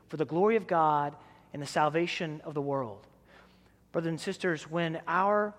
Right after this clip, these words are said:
um, when our soil, when our, um,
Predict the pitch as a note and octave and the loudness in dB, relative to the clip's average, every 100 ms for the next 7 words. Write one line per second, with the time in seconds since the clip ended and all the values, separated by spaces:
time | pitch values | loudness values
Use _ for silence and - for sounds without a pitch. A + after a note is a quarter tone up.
0 | - - - - D#3 D3 C3+ - _ _ | -18 -20 -12 -4 -2 -2 -8 -16 _ _
1 | _ E3 D3 F#3+ G3+ - - F3 C3+ - | _ -10 -6 -4 -4 -6 -2 0 -2 -6
2 | - - _ _ - _ _ D#3 D#3 D3+ | -20 -20 _ _ -20 _ _ -8 -6 -4
3 | - G3 G#3 F#3+ - D#3+ C#3+ C#3 | -4 0 2 2 -2 -4 -2 -4